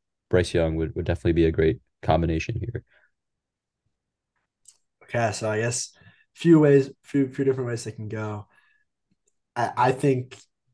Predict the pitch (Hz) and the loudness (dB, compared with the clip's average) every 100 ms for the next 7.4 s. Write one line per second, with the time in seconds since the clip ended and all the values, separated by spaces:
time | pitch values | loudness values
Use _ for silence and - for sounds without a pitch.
0 | _ _ _ _ _ _ - 131 143 151 | _ _ _ _ _ _ -2 0 2 2
1 | 175 160 160 190 170 139 123 131 123 123 | 2 2 0 2 2 4 2 -2 -4 -6
2 | 117 107 110 113 110 120 113 110 110 107 | -8 -8 -8 -8 -8 -8 -8 -4 -2 -4
3 | 107 104 104 104 104 107 127 160 160 _ | -4 -6 -6 -6 -4 -2 -2 -2 -8 _
4 | _ _ _ _ _ 120 113 107 104 - | _ _ _ _ _ -4 -4 -4 -8 -14
5 | _ - 127 147 117 123 123 135 123 120 | _ -2 2 4 2 2 2 0 -2 -2
6 | - 131 120 - 117 110 104 107 117 120 | -2 -6 -8 -8 -8 -4 -4 -4 -6 -6
7 | 123 151 147 | -4 -2 -4